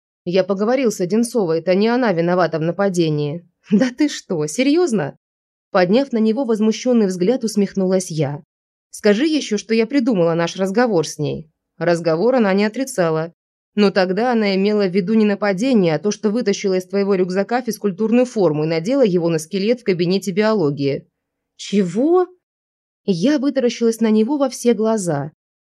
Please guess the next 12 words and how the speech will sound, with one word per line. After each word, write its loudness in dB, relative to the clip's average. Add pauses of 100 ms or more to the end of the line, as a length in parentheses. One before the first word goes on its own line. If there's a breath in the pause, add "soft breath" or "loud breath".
«Какую 0
еще 0
форму? 0
Что -2
она 2
несет? -2
Не 2
было 0
у 2
меня 2
никакой 0
формы. 0